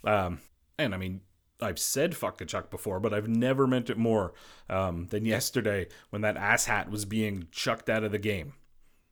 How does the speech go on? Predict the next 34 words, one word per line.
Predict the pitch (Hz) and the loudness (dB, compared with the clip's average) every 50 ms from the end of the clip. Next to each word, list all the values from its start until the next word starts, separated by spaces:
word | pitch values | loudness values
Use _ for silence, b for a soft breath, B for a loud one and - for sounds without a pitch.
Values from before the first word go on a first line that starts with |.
| _ _ _ _ - - | _ _ _ _ -8 -4
I | 98 107 | -2 0
meant | 104 104 104 92 95 | 0 0 -2 -2 -4
it | 90 - | -6 -4
then. | 104 101 95 87 78 76 - b b b b b b b b b b 131 117 113 107 98 95 | -4 -2 -2 -4 -6 -8 -14 b b b b b b b b b b -20 -18 -16 -14 -8 -4
Get, | - 113 117 117 - _ _ _ | 0 0 0 -2 -4 _ _ _
<laughs> | _ _ _ | _ _ _
do | - 110 - - - 170 | -6 -4 -2 0 2 2
not | 151 139 135 147 147 147 139 - - | 4 4 4 6 4 4 2 2 2
put | - 143 139 139 - 143 | 2 2 2 2 2 0
your | 131 131 123 | 2 2 2
hands | 110 131 131 127 123 123 117 110 | 2 2 2 2 2 2 0 0
on | - 117 120 117 113 113 | 2 4 4 6 6 6
my | 113 113 113 113 113 | 6 6 6 6 4
goalie. | 110 107 113 117 117 113 113 110 104 95 85 - - _ _ _ _ _ _ _ _ _ _ _ _ _ _ _ _ _ _ _ _ _ _ _ _ _ _ _ | 2 2 4 6 6 6 6 4 2 0 -2 -6 -12 _ _ _ _ _ _ _ _ _ _ _ _ _ _ _ _ _ _ _ _ _ _ _ _ _ _ _
And | - 104 | -2 0
our | 104 101 | 0 2
defensemen, | 98 95 - 120 123 127 127 - 131 123 123 120 110 110 - _ _ _ _ _ - | 0 0 2 2 2 2 2 2 2 2 4 2 2 -2 -4 _ _ _ _ _ -4
our | 95 95 | -4 -2
forwards, | - - 131 127 123 123 120 117 117 - | 2 6 6 8 8 6 4 2 0 2
everyone | - 123 127 123 117 113 110 104 | 4 4 4 6 4 4 2 0
showed | - - 117 107 101 104 | 0 0 2 2 2 2
out | 101 101 101 - | 0 -2 -2 -4
to | 107 | -4
make | 107 101 92 - | -4 -4 -4 -4
Tkachuk, | 101 92 - 113 101 95 - - - 107 | -8 -4 -2 0 0 0 -2 -6 -6 -4
uh, | 101 95 95 92 87 82 - b b b b - | -2 -2 -2 -2 -4 -4 -8 b b b b -10
and | 101 101 | -6 -4
all | 107 101 104 | -4 -4 -4
the | - - 110 | -4 -6 -6
rest | 104 - - - | -6 -6 -6 -6
of | 95 | -6
his | 98 92 90 - B B B B B B B | -6 -6 -6 -8 B B B B B B B
sad | - - - 95 98 101 92 | -4 0 0 2 2 0 0
little | 95 101 98 98 95 92 87 | -2 -2 -2 -2 -4 -4 -6